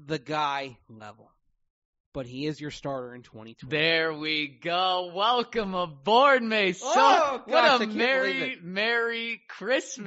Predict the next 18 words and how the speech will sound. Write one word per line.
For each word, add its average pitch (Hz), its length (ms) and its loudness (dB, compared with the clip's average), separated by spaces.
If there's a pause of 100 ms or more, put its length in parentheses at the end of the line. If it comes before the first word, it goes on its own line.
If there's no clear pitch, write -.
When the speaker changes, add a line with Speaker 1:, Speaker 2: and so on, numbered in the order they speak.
Speaker 1:
But 180 80 2
yeah, 233 160 4
when 202 140 -2
I 196 100 2
saw 254 360 2
Speaker 2:
<laughs> - 0 -
Speaker 1:
those 226 380 2
numbers, 165 600 -4 (540)
uh, 165 140 -2 (280)
from 175 240 -6
Mizzou 165 400 -6
last 180 460 0
y-, 160 120 -16
late 175 260 -4
last 156 420 -6
year, 139 360 -10 (340)
and 156 240 -8
then 165 360 -6